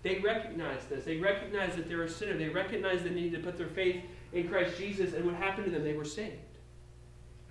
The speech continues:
They enter into God's rest, that moment.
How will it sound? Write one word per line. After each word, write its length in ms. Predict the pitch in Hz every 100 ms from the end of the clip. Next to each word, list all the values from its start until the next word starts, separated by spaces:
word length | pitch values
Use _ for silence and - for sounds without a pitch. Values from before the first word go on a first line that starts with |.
| - - -
They 180 | 196 208
enter 300 | 247 - 233
into 200 | 226 220
God's 320 | 196 196 190
rest, 500 | 180 226 - - - - - - -
that 240 | 185 190
moment. 640 | 190 233 233 - - -